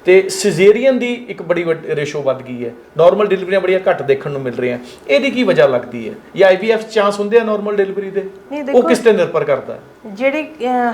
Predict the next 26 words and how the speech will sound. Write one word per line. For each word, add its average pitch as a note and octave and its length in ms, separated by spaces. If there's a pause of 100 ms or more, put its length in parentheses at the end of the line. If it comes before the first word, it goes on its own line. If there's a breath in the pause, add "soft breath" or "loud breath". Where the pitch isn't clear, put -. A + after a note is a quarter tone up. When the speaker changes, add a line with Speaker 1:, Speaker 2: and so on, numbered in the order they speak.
Speaker 2:
ਹਾਈ A#3 180
ਰਿਸਕ E4 280
ਪ੍ਰੈਗਨੈਂਸੀਜ਼ A#3 580
ਹੁੰਦੀਆਂ, E3 380
Speaker 1:
ਜੀ। C#3+ 140
Speaker 2:
ਸਾਡੇ A#3 220
ਕੋਲ B3+ 140
ਜਿਹੜੀ, C4+ 280
ਜਿਵੇਂ A#3+ 260
ਹੁਣ C4 100
ਤੁਸੀਂ B3+ 160
ਪੀ A#3 160
ਜੀ A#3 120
ਆਈ A#3 100
ਦੀ A#3 160
ਗੱਲ F#3+ 140
ਕੀਤੀ, G#3 180
ਪੀ B3 160
ਜੀ A#3+ 80
ਆਈ C4+ 80
is C4+ 80
a C#4 40
tertiary A#3 520
hospital D#3+ 380
ਨਾ। F3 100
Speaker 1:
ਜੀ। C3+ 300